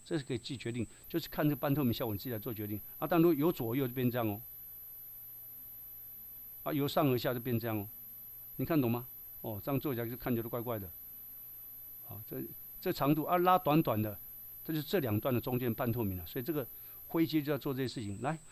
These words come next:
我们把灰阶我再拉一个，开一个新的图层好了。灰阶你看一下，其实灰阶要做什么？全，眼睛前全部先关掉了。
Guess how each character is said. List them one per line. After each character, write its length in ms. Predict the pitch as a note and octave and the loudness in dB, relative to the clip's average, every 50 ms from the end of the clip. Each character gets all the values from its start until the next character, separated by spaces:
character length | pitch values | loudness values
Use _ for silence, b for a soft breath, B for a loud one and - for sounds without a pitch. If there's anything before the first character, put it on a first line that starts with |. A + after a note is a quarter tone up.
| B B B | B B B
我 80 | - F3+ | 0 2
们 40 | |
把 80 | F3+ F3+ | 2 4
灰 160 | E3 F#3 G#3 | 4 4 4
阶 120 | G3 A3 G#3 | 4 4 4
我 60 | E3 | 4
再 120 | D#3 G3 | 6 6
拉 180 | F#3 F#3 F3+ F#3 | 6 6 6 6
一 60 | F3 | 6
个， 240 | E3 D#3 D3+ C#3+ C3 B2+ | 6 6 6 4 2 0
开 160 | - - E3+ E3+ | -2 -4 -2 0
一 20 | |
个 80 | D#3 D3 | 0 0
新 200 | - - E3 D#3 | 2 4 4 4
的 40 | |
图 180 | C3 - - B2+ | 4 2 -2 -6
层 180 | A#2 - A#2 A2 | -4 -2 -2 0
好 100 | G#2 G2 | -2 -2
了。 160 | G2 F#2 F2+ B B B B B B B - - | -6 -8 -10 B B B B B B B -6 0
灰 140 | F#3 F3+ | 2 2
阶 140 | F3 D#3+ F#3 | 4 6 6
你 100 | E3 D3 | 6 6
看 160 | - F3 E3 | 6 6 6
一 40 | D#3+ | 6
下， 120 | D#3 D#3+ C#3 | 6 4 2
其 200 | - - D3+ C#3+ | 0 -4 -6 -6
实 80 | C#3 | -4
灰 160 | B2 D3+ D#3+ | -2 -2 -2
阶 100 | C#3+ D3 | 0 0
要 60 | D#3 D3+ | 0 0
做 120 | D3+ D#3 | 0 0
什 80 | B2+ A2+ | 0 0
么？ 120 | G#2 G2+ | 0 -2
全， 180 | G2 - - B2+ C#3 C3+ | -4 -2 -2 0 0 0
眼 140 | B2 A#2+ A#2+ | 0 -2 -2
睛 80 | C#3 | -2
前 200 | C#3 - B2+ A#2+ A#2+ | -2 -2 -2 -2 -2
全 140 | - B2 C3+ | -2 0 0
部 80 | C3+ | 0
先 180 | A#2+ - B2+ B2 | 0 -2 -2 -2
关 160 | - B2+ B2 | -2 -2 -2
掉 160 | A#2 B2+ A2 | -2 -2 -4
了。 140 | F#2+ F2+ F#2+ | -4 -6 -10